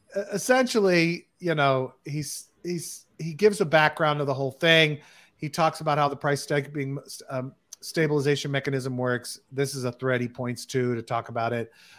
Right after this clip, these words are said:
But essentially, what he's saying is, uh, "First, we endorse the commodity proposal to increase the base pool from fifty million to one hundred million and decrease the pool recovery block from thirty-six to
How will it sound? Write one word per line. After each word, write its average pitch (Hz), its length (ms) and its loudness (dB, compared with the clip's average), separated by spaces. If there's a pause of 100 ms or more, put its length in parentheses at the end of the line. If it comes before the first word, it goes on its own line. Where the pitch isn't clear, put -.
(120)
But 143 520 4
essentially, 147 840 2 (300)
what 156 220 2
he's 180 140 2
saying 165 340 2
is, 135 680 0 (580)
uh, 127 460 2 (300)
"First, 233 280 2
we 214 120 2
endorse 185 580 0
the 160 160 -8
commodity 185 480 -4
proposal 151 420 -6
to 151 120 -2
increase 190 400 -4
the 160 80 -4
base 156 340 2
pool 139 360 2
from 131 360 -8
fifty 160 300 -4
million 143 280 2
to 123 60 -2
one 139 220 -2
hundred 117 360 -4
million 113 520 -2 (760)
and 127 180 -2
decrease 180 520 4
the 143 80 0
pool 156 260 2
recovery 143 500 2
block 120 520 -2 (640)
from 131 180 -6
thirty-six 151 560 0
to 151 180 -4